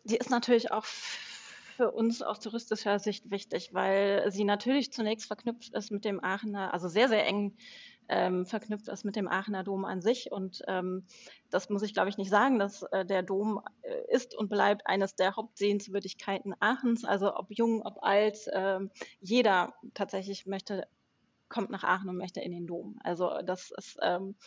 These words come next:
glaube ich, weiterhin klar. Und darüber hinaus ist es eben, das, ähm, haben Sie auch vorhin schon, äh, angedeutet, es ist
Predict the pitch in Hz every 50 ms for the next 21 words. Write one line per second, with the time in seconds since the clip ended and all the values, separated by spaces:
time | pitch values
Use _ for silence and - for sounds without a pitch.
0 | - - - - - - _ _ - - 190 185 202 - - 180 185 190 - 208
1 | 208 190 196 - - 214 202 220 226 220 - - 214 214 202 208 202 202 220 220
2 | 220 220 226 226 214 - - 208 190 196 214 226 247 240 - - 220 233 226 -
3 | - 214 214 214 202 202 - - - - - 196 196 196 196 196 196 208 214 220
4 | 226 190 208 - - 214 196 196 202 - 208 190 185 185 - - - - - -
5 | - - - - - - _ _ _ _ - - - - - - - 220 208 226
6 | 226 214 226 202 208 208 220 226 202 208 202 - - 220 - - -